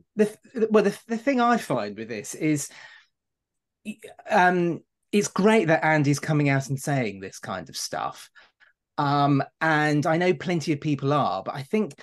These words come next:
the government really does need to listen to people like Andy Palmer, because I know he's been there, he's done that. I mean, you know, just think about, you know, we're, we're still having conversations about the infrastructure not being good enough. And yet Nissan launched the Leaf.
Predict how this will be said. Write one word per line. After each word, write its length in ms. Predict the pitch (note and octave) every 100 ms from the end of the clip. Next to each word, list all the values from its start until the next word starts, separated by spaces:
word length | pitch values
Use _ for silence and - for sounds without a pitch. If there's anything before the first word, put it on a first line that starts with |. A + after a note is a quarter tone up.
| - _ _ _ -
the 100 | F3+
government 340 | G3+ A3 A#3
really 140 | F3+ D#3
does 140 | D3
need 140 | D3+ C#3+
to 80 |
listen 360 | D3+ C#3+ G#2+ E2
to 80 | -
people 400 | - F#2 - F2+ _
like 260 | G#2 F#2+ F#2
Andy 260 | G2 F#2 G2
Palmer, 320 | - F2+ F2+
because 340 | C3 C#3 C#3
I 100 | E3
know 80 | E3
he's 200 | E3+ D3+
been 280 | - F#3+ F3
there, 180 | D#3 C#3
he's 220 | C#3 A#2+
done 320 | - C#3+ C3
that. 280 | F2 D#2+ G2
I 80 | C3
mean, 260 | C3 B2+
you 100 | C3+
know, 260 | C#3+ B2 C#3+ E3
just 240 | C#3+ A3 -
think 180 | B3
about, 300 | - E3+ C3+
you 80 | G#3
know, 60 | F3+
we're, 160 | G3+ G#3
we're 220 | F#3+ G3+
still 360 | - A#3+ C4
having 300 | B3 A3+ G3
conversations 640 | D#3+ F3+ E3 E3+ E3 C#3+ C3
about 220 | B2 B2+
the 100 | C#3
infrastructure 500 | D3 C#3 - A#2+ C#3
not 180 | C3 B2
being 200 | C3+ A#2+
good 140 | D3
enough. 280 | A#2+ F2+ -
And 100 | C#3
yet 200 | D#3+ - - - -
Nissan 500 | E3+ G#3+ - E3+ D#3+
launched 280 | E3 D#3 -
the 80 | D3+
Leaf. 440 | D#3+ C#3 G#2 -